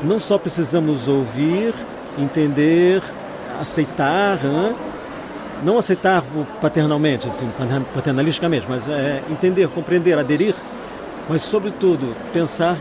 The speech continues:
que, é, estamos preparando alguma coisa pra depois. E esse depois vai ser muito interessante. Eu acho que vai ser muito forte, porque a, a urgência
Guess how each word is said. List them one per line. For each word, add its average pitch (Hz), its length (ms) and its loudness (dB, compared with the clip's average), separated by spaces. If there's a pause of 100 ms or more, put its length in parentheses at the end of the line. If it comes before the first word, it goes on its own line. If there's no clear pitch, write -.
que, 175 180 2 (640)
é, 135 400 -2
estamos - 320 -2
preparando 170 600 0
alguma 165 200 0
coisa 160 240 0
pra 170 160 0
depois. 139 640 0 (340)
E 139 60 2
esse 151 180 0
depois 156 380 0
vai 165 100 2
ser - 180 -2
muito 151 440 2
interessante. 185 880 -2 (400)
Eu 123 100 0
acho 120 120 -4
que 127 60 -10
vai 131 80 -2
ser 143 140 -4
muito 151 200 -2 (100)
forte, 143 400 -2 (520)
porque 143 360 0 (920)
a, 120 260 -6
a 139 40 -4
urgência 139 680 -2